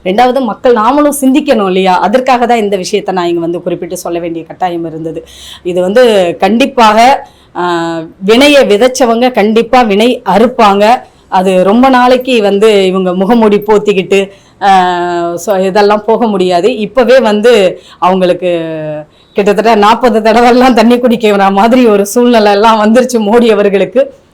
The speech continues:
கூடிய சீக்கிரத்துல இந்தியாவினுடைய இந்த, இந்திய கூட்டணியினுடைய இந்த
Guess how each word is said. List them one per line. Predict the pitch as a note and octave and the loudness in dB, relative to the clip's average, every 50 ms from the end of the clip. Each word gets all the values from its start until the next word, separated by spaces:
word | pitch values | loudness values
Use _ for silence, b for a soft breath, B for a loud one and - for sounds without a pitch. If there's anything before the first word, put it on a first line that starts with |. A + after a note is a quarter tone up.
| b _ | b _
கூடிய | - C4+ D4+ D4+ C#4 | -2 0 2 2 2
சீக்கிரத்துல | B3+ B3+ C#4 C4+ - C4+ A#3 A3+ C4 B3+ | 2 0 -2 0 0 0 0 2 2 2
இந்தியாவினுடைய | B3 A#3 A3 A#3+ A#3 B3+ B3 A#3 A#3 A3 G#3 G3 F#3+ F#3 | 2 2 0 0 2 2 2 2 0 0 0 0 0 -2
இந்த, | F#3 F3 F3+ F3+ F#3 F3+ F3+ | -2 -4 -6 -8 -8 -8 -8
இந்திய | F3 F#3+ G3+ A3 B3 B3+ A#3+ - | -6 -4 -4 0 0 0 0 0
கூட்டணியினுடைய | A3+ G3+ G3 G3 G3 F#3+ F#3+ F#3 F3+ F3 F3 F3 E3+ | -2 -4 -4 -4 -4 -4 -4 -4 -4 -4 -4 -4 -4
இந்த | E3+ E3 E3 E3 E3 D#3+ D#3 D#3 | -4 -4 -4 -6 -6 -6 -8 -8